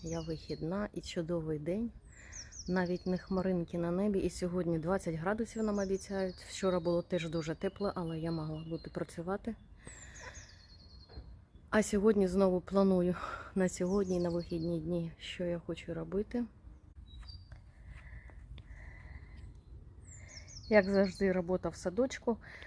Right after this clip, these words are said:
Цілий день буду сьогодні в садочку. Я ж скучила вже за свіжим повітрям, за теплою погодою.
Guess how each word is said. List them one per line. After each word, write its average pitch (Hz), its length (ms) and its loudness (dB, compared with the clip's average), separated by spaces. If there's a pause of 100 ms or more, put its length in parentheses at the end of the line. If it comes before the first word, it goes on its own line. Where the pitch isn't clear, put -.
(560)
Цілий 262 280 10
день 196 180 8
буду 165 240 0
сьогодні 156 420 -2
в 151 60 -6
садочку. 147 480 -8 (240)
Я 190 140 10
ж - 120 2
скучила - 600 2
вже 196 200 4
за 175 100 0
свіжим 190 380 2
повітрям, 196 680 0
за 175 300 2
теплою 175 500 0
погодою. 202 720 2